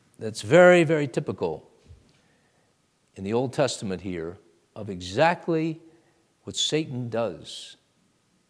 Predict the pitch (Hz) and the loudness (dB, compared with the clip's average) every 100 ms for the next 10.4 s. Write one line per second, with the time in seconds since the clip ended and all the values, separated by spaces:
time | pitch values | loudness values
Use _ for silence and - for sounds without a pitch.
0 | _ _ _ _ _ _ _ _ _ _ | _ _ _ _ _ _ _ _ _ _
1 | _ - 98 110 147 156 - - 147 147 | _ -10 -2 2 2 0 -4 -10 -6 -4
2 | 131 123 117 104 110 107 104 98 98 - | -4 -4 -6 -4 -2 -2 -6 -10 -12 -8
3 | 95 - - - _ _ _ _ _ _ | -8 -8 -14 -16 _ _ _ _ _ _
4 | _ _ _ 101 92 120 170 170 185 170 | _ _ _ -12 0 6 8 10 8 6
5 | - - - _ _ _ _ _ _ _ | -4 -10 -16 _ _ _ _ _ _ _
6 | _ _ - 131 151 131 120 151 156 - | _ _ 2 4 4 4 4 4 2 -2
7 | - 113 - 160 160 170 156 143 135 135 | -6 -8 -2 0 2 0 -2 -2 -2 0
8 | 147 156 170 170 185 - - - - _ | 0 0 -4 -8 -8 -10 -12 -14 -16 _
9 | _ _ _ _ - 95 92 123 123 135 | _ _ _ _ -10 -8 0 2 4 2
10 | 117 117 123 151 | 0 -2 -4 -8